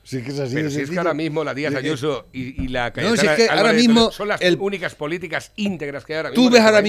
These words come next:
Speaker 1: mismo el panorama de los políticos de mierda que tenemos en este país y lo únicamente válido que hay son mujeres. No hay ni un puto elemento masculino que se pueda llamar
Speaker 2: <laughs>
Speaker 1: así, masculino, porque no tenéis,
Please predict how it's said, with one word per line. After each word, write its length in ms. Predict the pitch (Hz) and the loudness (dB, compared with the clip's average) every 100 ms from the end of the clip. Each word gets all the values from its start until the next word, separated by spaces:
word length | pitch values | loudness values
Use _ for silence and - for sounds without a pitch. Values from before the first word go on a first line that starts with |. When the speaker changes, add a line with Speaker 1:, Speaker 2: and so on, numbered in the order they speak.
| 202 | 4
Speaker 1:
mismo 120 | 190 | 2
el 100 | 175 | 2
panorama 580 | 180 160 170 208 202 190 | 2 2 6 6 6 2
de 80 | 175 | 2
los 100 | 170 | 0
políticos 680 | - 151 180 165 131 156 131 | 0 -4 -4 -6 -6 -4 -2
de 100 | 135 | -2
mierda 380 | 156 175 151 127 | 2 2 2 -2
que 100 | 135 | -4
tenemos 240 | 143 151 | -4 -6
en 60 | 139 | -6
este 160 | 131 | -10
país 360 | - 123 185 - _ _ - _ - | -8 -8 -8 -14 _ _ -20 _ -4
y 140 | 156 | 0
lo 140 | 156 | 6
únicamente 760 | 214 240 208 202 185 165 131 147 | 6 6 4 0 0 -4 -4 -2
válido 400 | 170 196 170 143 | 0 0 0 0
que 80 | 190 | 0
hay 80 | |
son 220 | 165 147 139 | 0 0 -4
mujeres. 540 | 117 98 87 - - _ | -6 -10 -18 -20 -20 _
No 160 | 117 156 | -14 -6
hay 140 | 214 | -4
ni 180 | 202 202 | -2 -2
un 140 | 208 | -2
puto 400 | 151 160 214 - | -2 -4 -2 -2
elemento 680 | 185 160 165 190 165 160 151 - - | 0 0 0 -2 -4 -4 -4 -6 -10
masculino 880 | 147 170 - 156 170 226 233 240 - - _ _ | -4 -4 -4 -6 -2 0 2 0 -6 -20 _ _
que 140 | 147 | -4
se 160 | 151 147 | -2 -2
pueda 340 | 135 202 185 - 156 156 | 0 2 2 0 -10 -6
llamar 400 | 151 156 180 202 | -4 0 0 0
Speaker 2:
<laughs> 20 | |
Speaker 1:
así, 380 | - 147 185 143 | 0 -2 0 -2
masculino, 600 | 110 139 - 156 165 151 | -4 -6 -6 -6 -4 -2
porque 200 | 127 120 | -4 -6
no 160 | 127 156 | -6 -6
tenéis, 340 | 143 160 180 | -6 -6 -6